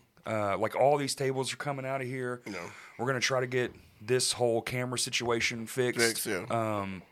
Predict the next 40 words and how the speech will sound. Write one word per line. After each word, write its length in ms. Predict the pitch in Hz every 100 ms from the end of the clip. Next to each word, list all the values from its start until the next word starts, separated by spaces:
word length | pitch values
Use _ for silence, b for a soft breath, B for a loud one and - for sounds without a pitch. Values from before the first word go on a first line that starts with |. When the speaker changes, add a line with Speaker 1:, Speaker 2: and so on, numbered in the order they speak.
| _ _ B B B B B B
Speaker 1:
and 120 | - 123
then 100 | 135
we 80 |
still 180 | 120 127
have 100 | 123
to 60 | 110
go 100 | 117
to 80 | 104
this 120 | 98
show, 240 | - 131
and 100 | 110
I 40 | 120
still 180 | -
have 60 | 101
to 80 | -
go 120 | 95
home, 560 | - 123 123 123 120 113 -
get 160 | 104
my, 100 | 87 82 71
Speaker 2:
No. 260 | 69 73 92 -
Speaker 1:
get, 200 | 101 -
get, 120 | - - _ -
you 100 | 107
know, 140 | 80 80
get 160 | 107
the 60 | 92
wife, 520 | 104 131 131 120 -
like, 260 | 107 90 - _ _ _ -
Speaker 2:
No. 180 | 90 76 67
Speaker 1:
feed 160 | 123 110
the 80 | 104
animals, 500 | 131 143 135 131 123
make 140 | 110
sure 160 | - 123
everything's 320 | 113 107 104
good. 360 | - 139 135 131 B B B B B B B B B B B B _ _
Uh, 460 | 135 135 123 117 110 98 B B B B
but 180 | 131 156
good. 380 | 185 208 190 175 - -
So 640 | - 160 151 147 143 139